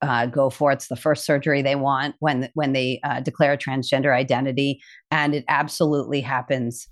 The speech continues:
to minors, um, sometimes with parents' consent, sometimes without, depending on the state. But, uh, we know that, you know, there are all kinds of, you know,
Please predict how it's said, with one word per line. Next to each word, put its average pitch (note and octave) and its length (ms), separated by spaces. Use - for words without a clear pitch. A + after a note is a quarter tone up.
to - 80
minors, C#3 680
um, C3+ 320
sometimes D#3 460
with C#3+ 220
parents' C3+ 340
consent, D#3+ 480
sometimes A2 400
without, D3 440
depending D3 360
on C#3+ 140
the C#3+ 60
state. C#3+ 520
But, C3+ 360
uh, B2+ 320
we D3 120
know D3+ 320
that, D3 300
you D3+ 120
know, A#2+ 280
there D3+ 140
are A#2 40
all C3 140
kinds C3+ 240
of, C3 140
you D#3 80
know, B2+ 100